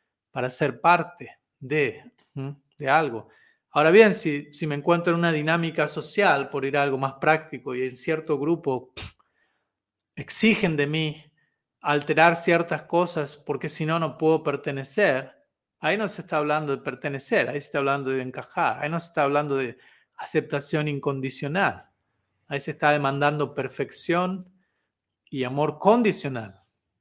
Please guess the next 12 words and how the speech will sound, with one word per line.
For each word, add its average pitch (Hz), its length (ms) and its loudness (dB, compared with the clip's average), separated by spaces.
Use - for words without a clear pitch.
Solamente 180 500 4
te 165 160 2
amo, 185 340 6
te 180 80 -2
acepto 196 600 0
una 175 200 -2
vez 180 180 0
que 190 280 0
cambies 160 420 -4
esto, 160 260 -4
seas 147 240 -4
perfecto. 143 800 -6